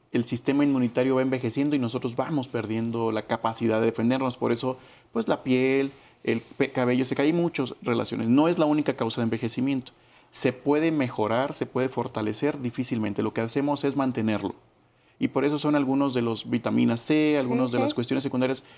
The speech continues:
Speaker 1: pero no hay un fármaco. Y que no los engañen con vitaminas, que los vamos a fortalecer. No existe un fármaco que,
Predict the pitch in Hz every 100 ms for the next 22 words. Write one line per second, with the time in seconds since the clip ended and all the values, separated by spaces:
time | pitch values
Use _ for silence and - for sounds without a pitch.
0 | - _ 131 131 151 165 175 - 147 117
1 | 107 80 - _ - - 120 135 151 127
2 | 123 131 123 113 113 107 - 107 123 139
3 | 127 117 113 - 110 117 151 156 127 117
4 | 113 113 - 127 135 160 - 170 - 139
5 | 139 143 139 123 120 123 110